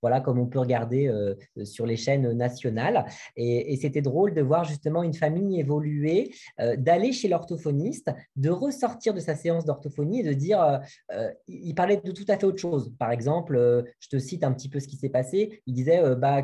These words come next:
qu'est-ce qu'on a prévu ce soir pour le, le repas ? Est-ce que tu as fait les courses ? » Et en fait, je,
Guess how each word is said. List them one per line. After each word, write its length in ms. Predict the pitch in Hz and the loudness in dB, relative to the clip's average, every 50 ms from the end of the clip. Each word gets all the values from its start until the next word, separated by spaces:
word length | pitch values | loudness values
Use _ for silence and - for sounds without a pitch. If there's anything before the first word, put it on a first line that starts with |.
| 139 - - | -2 -4 -6
qu'est-ce 160 | - 165 - | -6 -6 -4
qu'on 220 | - 180 175 170 170 | -6 -4 -2 0 0
a 80 | 160 | 0
prévu 260 | 160 - 160 151 160 | 0 0 -2 -2 -2
ce 120 | 165 - - | -6 -10 -4
soir 240 | - 160 151 147 - | -2 -2 -2 -2 -2
pour 120 | 151 143 | -2 0
le, 160 | 139 131 131 | 0 2 2
le 120 | 131 131 127 | 0 0 0
repas ? 420 | 131 139 135 139 180 185 185 190 | 0 0 2 2 4 4 4 4
Est-ce 120 | 185 185 | 2 0
que 60 | - 147 | -4 -4
tu 100 | - 143 | -2 -2
as 40 | |
fait 140 | 135 - 147 | -2 0 0
les 160 | 143 139 135 | 0 0 -2
courses ? » 260 | 143 180 208 208 - - - - - - - - - | -2 -2 -2 -2 -4 -10 -20 -20 -20 -20 -20 -6 -2
Et 100 | 139 147 | 0 0
en 80 | 151 151 | 0 2
fait, 380 | - 240 277 294 - - - _ _ _ _ _ - - - | 2 2 2 2 -2 -6 -16 _ _ _ _ _ -20 -18 -10
je, 140 | 139 135 139 | -8 -8 -8